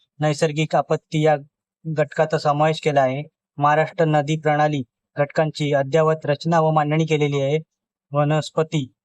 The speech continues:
संपत्ती व खनिज संपत्ती घटकांची परीक्षाभूमिक माहिती दिलेली आहे. राजकीय, प्राकृतिक, भूगोल, भूगर्भ रचना, हवामान, मृदू व कृषी,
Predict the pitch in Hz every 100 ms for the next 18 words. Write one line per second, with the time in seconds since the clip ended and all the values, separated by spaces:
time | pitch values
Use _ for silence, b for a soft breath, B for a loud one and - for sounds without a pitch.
0 | _ _ _ 160 151 151 160 - 135 113
1 | _ - 151 151 156 160 160 151 165 160
2 | 156 147 143 - 156 - 143 - _ _
3 | _ 151 151 - 151 151 156 143 139 139
4 | 160 147 143 143 139 143 143 139 - 160
5 | 151 147 98 147 139 - 139 151 135 139
6 | 139 147 143 - 208 175 151 156 156 151
7 | 151 143 147 143 135 139 147 151 147 139
8 | 139 139 139 151 151 - 143 - 151